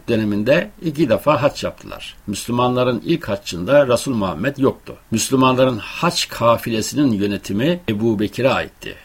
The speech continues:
Hac esnasında okunmak üzere Tevbe suresinin ilk ayetleri gönderilmiş, ayetler Ali tarafından okunmuştu. Okunan ayetler ise tamamıyla putperestlere ultimatom şeklindeydi. Tevbe suresinin ilk hac sırasında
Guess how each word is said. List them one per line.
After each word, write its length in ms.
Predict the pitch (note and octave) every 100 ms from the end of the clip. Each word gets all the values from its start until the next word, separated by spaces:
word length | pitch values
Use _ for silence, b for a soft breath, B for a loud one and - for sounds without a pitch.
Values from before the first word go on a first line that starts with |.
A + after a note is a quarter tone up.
| - _ _ -
Hac 280 | D3+ D#3
esnasında 800 | G#2 G#2+ G#2 F#2 - A2 G#2+ - -
okunmak 560 | - A2 G2+ C#3+ D3
üzere 440 | G2 F2 G2+ D#3 - -
Tevbe 360 | B2 A#2 D#3
suresinin 500 | - A#2 G2 G#2 G2+ -
ilk 260 | D3+ D3
ayetleri 440 | G#2 G2+ - F#2+ F2
gönderilmiş, 720 | G2 A2 C#3 C#3+ D#3 - -
ayetler 560 | A#2+ B2 A#2+ B2 C#3+ E3 - - - -
Ali 240 | A#2 B2+ D3+
tarafından 580 | A2 F#2 F#2+ F#2+ F#2 F2
okunmuştu. 560 | - D#2+ - - - - - -
Okunan 440 | C#3 C#3 D3+ F#3 F#3
ayetler 460 | B2 B2 A#2 A2
ise 460 | G#2 C#3 - A#2 -
tamamıyla 720 | C3+ C#3+ C#3 A2+ F2+ G2 C3 -
putperestlere 800 | C3+ - B2+ B2 A#2+ - B2+ -
ultimatom 600 | A2 - A2 G#2 A2 C#3+ -
şeklindeydi. 600 | F2+ - - C#3 - - - - -
Tevbe 280 | A#2+ C3 D#3+
suresinin 640 | - A2 E2+ - A2 D#3 D#3 -
ilk 220 | D#3 -
hac 220 | - D3+
sırasında 800 | - - G2 - E2+ F2+ C#3+ E3+